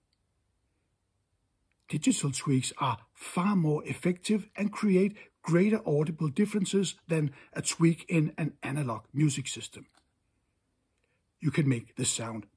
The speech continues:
bigger and the bass deeper that you've ever heard before. You can make the soundstage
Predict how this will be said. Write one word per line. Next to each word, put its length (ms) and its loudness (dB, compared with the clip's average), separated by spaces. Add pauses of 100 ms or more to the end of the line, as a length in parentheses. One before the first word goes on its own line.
bigger 420 -2 (140)
and 160 -10
the 80 -10
bass 400 -4 (120)
deeper 380 2
that 320 -6
you've 220 -4
ever 240 -4 (140)
heard 220 0
before. 440 -2 (280)
You 140 0
can 240 0 (100)
make 300 2
the 160 -4 (180)
soundstage 800 -2